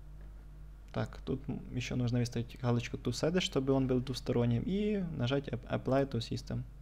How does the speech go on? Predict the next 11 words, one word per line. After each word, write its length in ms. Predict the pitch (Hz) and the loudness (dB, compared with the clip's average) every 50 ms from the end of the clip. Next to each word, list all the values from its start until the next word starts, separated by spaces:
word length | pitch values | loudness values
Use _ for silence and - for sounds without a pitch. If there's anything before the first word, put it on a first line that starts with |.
| - - - - - - - - - - - - - - - - - - - - - - - - | -14 -14 -14 -14 -14 -12 -12 -14 -14 -14 -14 -14 -14 -14 -14 -14 -14 -14 -12 -12 -12 -10 -6 -2
Ну, 240 | 117 123 113 107 113 120 - - - - - - - - - | 0 0 0 0 -2 -4 -8 -10 -14 -14 -16 -16 -16 -6 -2
в 40 | - | 0
этой 180 | 135 131 - 120 | 0 0 0 -4
системе 300 | - - - 123 123 120 | -6 -4 -2 -2 -2 0
частицы. 360 | 123 120 - - - - - | -2 -4 -6 -6 -6 -6 -6
И 40 | - | -4
тут 180 | - - - | -4 -4 0
появились 440 | - 117 120 127 127 127 117 - - | 2 4 4 6 6 6 4 4 0
вот 120 | 110 113 | -2 0
такие 320 | - 117 113 - 135 123 117 | 0 -2 -2 2 2 2 4
вот 220 | 113 113 - - | 2 0 -2 -6